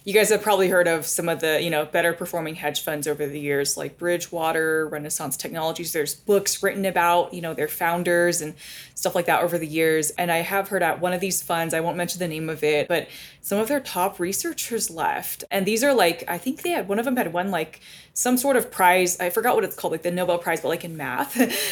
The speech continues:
<laughs> um, and, like, in their respective fields. Like, they're some of the top researchers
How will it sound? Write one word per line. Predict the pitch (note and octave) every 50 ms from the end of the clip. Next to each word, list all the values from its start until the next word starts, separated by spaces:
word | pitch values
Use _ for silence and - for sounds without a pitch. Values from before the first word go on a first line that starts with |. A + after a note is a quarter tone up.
| - C4
<laughs> |
um, | - G#3+ G#3 G3+ -
and, | A3+ A3+
like, | A#3 A3+ A3+ A#3
in | A#3 A#3+
their | B3 A#3+
respective | A#3 A3+ A3 - G#3+ G3 - F#3+ E3+
fields. | E3+ - - G3 - C3 -
Like, | E3+ E3
they're | - F3+
some | F3 - G3+
of | F#3+ F3
the | F3
top | E3+ - - F3 F3+ F3+ F3+
researchers | F3 E3 E3+ - D#3 C#3+ - D#3 C#3+ D3 D3